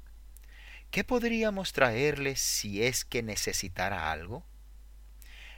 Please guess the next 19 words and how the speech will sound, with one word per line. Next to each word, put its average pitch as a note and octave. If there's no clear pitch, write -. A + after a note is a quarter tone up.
¿Vendería C#3+
Él F#3
las E3
inestimables A#2
bendiciones G#2+
de G2
su -
redención? D#2+
¿Lo B2
que C#3+
Él B3+
logró G3
con F3
la F#2+
sangre C#3+
de A#2+
su G2
propio A#2
corazón, F#2+